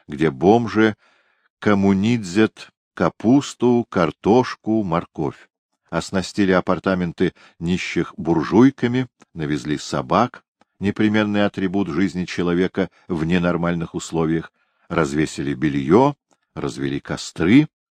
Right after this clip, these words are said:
И вот посёлок Свалка готов для съёмки. Поначалу, в сентябре, снимали все городские сцены. Попрошайничество Фимы,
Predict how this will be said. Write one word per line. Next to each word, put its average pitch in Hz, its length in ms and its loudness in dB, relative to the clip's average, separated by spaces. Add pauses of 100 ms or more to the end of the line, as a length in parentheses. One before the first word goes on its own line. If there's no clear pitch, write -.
(520)
И 175 80 -4
вот 180 180 2
посёлок 143 480 2
Свалка 107 440 -2
готов 82 420 -2
для 82 180 -6
съёмки. - 580 -10 (2500)
Поначалу, 135 580 4
в - 120 -16
сентябре, 82 520 -2 (580)
снимали 147 440 2
все 139 300 2
городские 107 540 0
сцены. 65 520 -8 (920)
Попрошайничество 107 1080 0
Фимы, 117 460 0